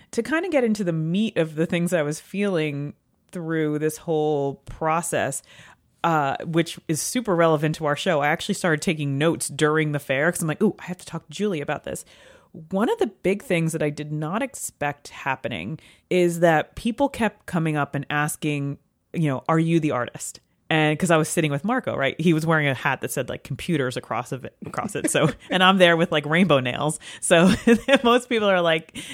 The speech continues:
"Yeah, it's probably you." But that question really forced me to have to own that word in a way that I've never been forced to own that word before. Like, I can't just be like,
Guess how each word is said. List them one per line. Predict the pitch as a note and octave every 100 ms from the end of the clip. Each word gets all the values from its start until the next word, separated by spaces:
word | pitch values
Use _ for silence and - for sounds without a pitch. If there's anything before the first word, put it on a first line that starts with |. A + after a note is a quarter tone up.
| -
"Yeah, | F3+ D3
it's | -
probably | D#4+ A3 D#3+
you." | C#3 C#3 - - -
But | D#4 C#4+ - -
that | A3+ A3+ -
question | - B3+ D4+ - F#3 E3 D#3 D#3+ - _ _ -
really | D#3+ G3+ A#3 C4+ C#4+ C4+
forced | - - F3+ G3 - -
me | B3+
to | C4
have | - F3+ -
to | D3 D3
own | D#3 F#3
that | E3+ D3
word | C3+ C#3 F#3 D#4+ F#4 - _ _ _ -
in | G#3
a | F#3+
way | F3 F3 F#3
that | F3+
I've | E3+ E3
never | E3+ D#3+ E3 E3 E3 E3 D#3+ _ -
been | F3 E3
forced | - D#3 E3 -
to | F3+ E3+
own | D#3+
that | D#3+ D#3+
word | E3+ E3+ E3+
before. | E3+ - E3 D#3+ G3+ B3+
Like, | F3 E3+ - -
I | F#3+
can't | D4 C4+
just | C4 -
be | A3
like, | F#3+ F#3